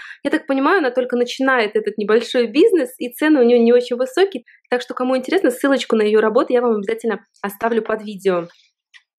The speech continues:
Также Алиночке подарили вот такие вот различные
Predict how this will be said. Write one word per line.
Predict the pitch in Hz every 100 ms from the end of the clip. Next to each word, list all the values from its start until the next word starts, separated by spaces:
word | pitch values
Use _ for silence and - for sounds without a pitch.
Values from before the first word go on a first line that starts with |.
| - - - - - -
Также | - - 226
Алиночке | 214 247 214 -
подарили | - 196 214 233
вот | 190 196
такие | - 214 233 220
вот | 190 190
различные | 202 220 233 - 202 190